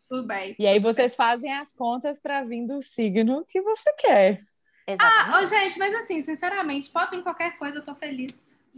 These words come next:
Speaker 1: Vai
Speaker 3: Ô,
Speaker 1: ser muito
Speaker 3: gente,
Speaker 1: bem amado,
Speaker 3: ó.
Speaker 1: vou, vou gostar
Speaker 2: Maravilhosa,
Speaker 1: demais de
Speaker 2: bem
Speaker 1: ser um bebê.
Speaker 2: resolvida. Eu não,
Speaker 3: Sim,
Speaker 2: Deus.
Speaker 3: bem
Speaker 2: Eu não, né,
Speaker 3: resolvida.
Speaker 2: comigo
Speaker 3: Eu
Speaker 2: não é
Speaker 3: não.
Speaker 2: assim, não.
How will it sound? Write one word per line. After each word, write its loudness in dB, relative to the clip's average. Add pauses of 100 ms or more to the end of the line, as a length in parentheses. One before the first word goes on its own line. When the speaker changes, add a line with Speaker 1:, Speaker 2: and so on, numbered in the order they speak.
(200)
Speaker 1:
Vai -2
Speaker 3:
Ô, 0
Speaker 1:
ser 4
muito 4
Speaker 3:
gente, -2
Speaker 1:
bem -6
amado, 4
Speaker 3:
ó. -16
Speaker 1:
vou, -12
vou -8
gostar -6
Speaker 2:
Maravilhosa, 0
Speaker 1:
demais 2
de 2
Speaker 2:
bem 0
Speaker 1:
ser -
um -2
bebê. -2
Speaker 2:
resolvida. -4
Eu -2
não, -2
Speaker 3:
Sim, -2
Speaker 2:
Deus. -4
Speaker 3:
bem 6
Speaker 2:
Eu 4
não, 4
né, 4
Speaker 3:
resolvida. 2
Speaker 2:
comigo 6
Speaker 3:
Eu 6
Speaker 2:
não 6
é 4
Speaker 3:
não. -2
Speaker 2:
assim, -10
não. -8